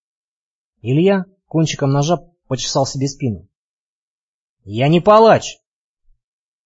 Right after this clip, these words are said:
«Тогда санитар. Любая мотивация хороша, если она действенна». «Тарасов, сколько у тебя баллов?» «Ты в курсе?» Он медленно надел очки и расправил плечи.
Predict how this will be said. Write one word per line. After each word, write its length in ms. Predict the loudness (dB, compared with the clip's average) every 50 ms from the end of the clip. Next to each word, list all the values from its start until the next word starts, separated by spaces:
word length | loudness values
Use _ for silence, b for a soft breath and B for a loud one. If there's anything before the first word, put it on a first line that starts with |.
| _ _ _ _ _ _
«Тогда 300 | -8 -6 -2 2 2 2
санитар. 640 | 2 2 2 2 2 2 4 2 2 2 0 -4 _ _ _ _ _ _ _ _ _ _ _ _ _ _ -4
Любая 420 | 2 2 2 4 4 4 4 4
мотивация 560 | 2 2 2 2 4 4 2 2 2 0 -2
хороша, 560 | 0 0 0 0 0 0 -2 -4 -4 -4 -6 _
если 300 | -4 -4 -4 -2 0 2
она 180 | 2 2 2 0
действенна». 640 | 0 0 -2 -2 -4 -6 -10 -12 -12 -12 -16 -20 _ _ _ _ _ _ _ _ _ _ _ _ _ _ _ _ _ _ _ _ _ _ _ _ _ _ _ _ _ _ _ _ _ _ _ _ _ _ _ _ _ _ _ _ _
«Тарасов, 520 | 0 2 4 4 4 2 0 -6 -16 _ _ _ _ _ _ _ _ -18
сколько 360 | -10 -2 0 0 0 2 -2
у 40 | -2
тебя 240 | -2 0 2 2 2
баллов?» 480 | 4 4 4 4 2 2 -2 -8 -14 _ _ _ _ _ _ _ _ _ _ _ _ _ _ _ _ _ _ _ _ _ _ _ _ _ _
«Ты 160 | 0 0 0
в 100 | 0 -2
курсе?» 480 | 0 0 0 0 -2 -6 -12 -16 -18 _ _ _ _ _ _ _ _ _ _ _ _ _ _ _ _ _ _ _ _ _
Он 180 | -2 0 2 4
медленно 360 | 4 4 4 2 2 2 4
надел 300 | 2 2 2 4 4 4
очки 320 | 2 2 0 -4 -6 -6 -6
и 120 | -4 -4
расправил 460 | -4 -4 -4 -2 0 0 2 2 2
плечи. 480 | 0 -2 -2 -2 -2 -4 -6 -12 -16